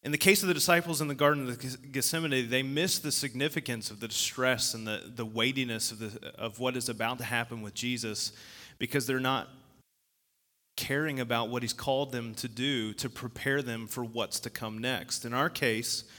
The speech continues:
we miss the significance of what Jesus has done for us on the cross, our salvation, when we sleep on the job and, and don't prepare ourselves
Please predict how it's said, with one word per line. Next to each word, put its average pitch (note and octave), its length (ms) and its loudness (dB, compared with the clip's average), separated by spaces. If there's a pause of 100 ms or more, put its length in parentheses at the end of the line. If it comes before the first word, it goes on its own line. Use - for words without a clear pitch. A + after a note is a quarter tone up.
(400)
we D3+ 140 4
miss E3 260 6
the C#3+ 120 -2
significance C3 880 0
of A#2 100 -4
what A2+ 140 -2
Jesus C3+ 340 0
has A#2 160 -2
done A#2 220 -2
for A2+ 240 -2
us A2 200 0
on A#2 140 -8
the G#2 60 -8
cross, A2+ 400 -2
our C3+ 180 4
salvation, A#2 720 2 (320)
when C3 160 0
we C3+ 80 2
sleep D3+ 540 0 (420)
on B2+ 140 -2
the A#2+ 100 0
job A#2+ 520 4 (640)
and, C3 280 -2 (100)
and B2+ 240 -2
don't D#3 260 0
prepare D3+ 460 2
ourselves B2 800 2